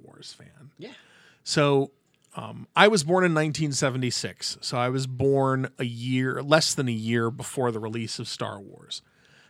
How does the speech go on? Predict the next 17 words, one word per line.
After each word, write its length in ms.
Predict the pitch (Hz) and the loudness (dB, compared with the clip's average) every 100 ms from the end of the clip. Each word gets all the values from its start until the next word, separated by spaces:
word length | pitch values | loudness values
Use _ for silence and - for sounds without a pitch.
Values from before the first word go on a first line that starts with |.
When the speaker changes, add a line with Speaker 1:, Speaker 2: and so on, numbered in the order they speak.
| _ | _
Speaker 1:
However, 600 | 139 165 147 127 117 123 _ - | 4 4 6 2 0 -4 _ -8
Star 480 | - - 180 208 | -4 4 6 6
Wars 680 | 160 123 107 104 107 117 - - - | 6 0 -4 -6 -10 -10 -12 -14 -10
was 220 | 131 127 | -6 -4
in 140 | 131 | -6
the 80 | 117 | -8
theater 680 | - 220 220 135 101 101 117 _ _ _ _ _ | -10 -8 -4 -4 -4 -10 -16 _ _ _ _ _
from 200 | - 135 | -8 -2
seventy-seven 1000 | - 147 143 131 - 131 120 117 120 117 | 2 2 2 -2 0 -2 -2 -4 -4 -6
to, 120 | 123 | -6
like, 280 | 107 - - - | -6 -8 -14 -10
eighty. 440 | 104 90 85 85 _ _ 160 | -8 -10 -16 -20 _ _ -14
Speaker 2:
Right. 220 | 139 - _ _ _ _ - | -14 -14 _ _ _ _ -12
Speaker 1:
Um, 200 | 110 113 | -10 -6
and 120 | 135 156 | -2 0
then 160 | 160 | 0
con-, 260 | 147 - | -4 -10